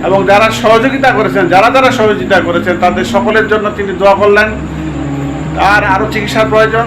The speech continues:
তার আরও অনেক অর্থের প্রয়োজন, তার একটি আরও অপারেশনের প্রয়োজন। আমরা <clears throat> আপনারা সহযোগিতা করবেন ইনশাআল্লাহ।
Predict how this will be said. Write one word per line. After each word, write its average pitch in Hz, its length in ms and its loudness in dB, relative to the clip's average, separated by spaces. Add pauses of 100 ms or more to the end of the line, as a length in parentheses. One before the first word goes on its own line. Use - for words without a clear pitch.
তার 196 140 2
আরও 202 200 2
অনেক 220 280 2
অর্থের 196 540 0
প্রয়োজন, 220 420 2 (140)
তার 185 140 4
একটি 208 180 0
আরও 220 460 2
অপারেশনের 214 600 0
প্রয়োজন। 220 360 2 (760)
আমরা 220 460 4 (420)
<clears throat> - 400 -6
আপনারা 202 400 2
সহযোগিতা 208 540 2
করবেন 214 380 0 (260)
ইনশাআল্লাহ। 180 640 0